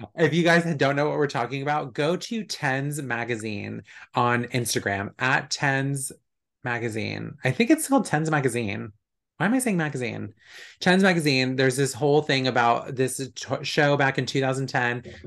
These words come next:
where, um, this b-, boy is getting arrested in Las Vegas.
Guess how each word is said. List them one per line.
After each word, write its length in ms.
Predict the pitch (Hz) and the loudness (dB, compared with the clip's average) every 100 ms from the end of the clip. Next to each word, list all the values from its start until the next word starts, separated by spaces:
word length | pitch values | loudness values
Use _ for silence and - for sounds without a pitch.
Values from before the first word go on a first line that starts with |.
| - | -6
where, 500 | 127 131 120 117 127 | 0 4 4 4 2
um, 180 | 120 117 | 0 0
this 160 | 120 117 | 0 -2
b-, 360 | 110 123 151 139 | -2 -2 0 -2
boy 220 | 127 135 151 | 0 2 2
is 100 | 143 | 0
getting 180 | 139 | -4
arrested 600 | 131 110 120 - 120 113 | -4 -2 -2 -2 -6 -6
in 180 | 117 113 | -6 -6
Las 260 | 107 107 - | -6 -8 -6
Vegas. 520 | 107 101 104 110 - | -4 -2 -2 -4 -6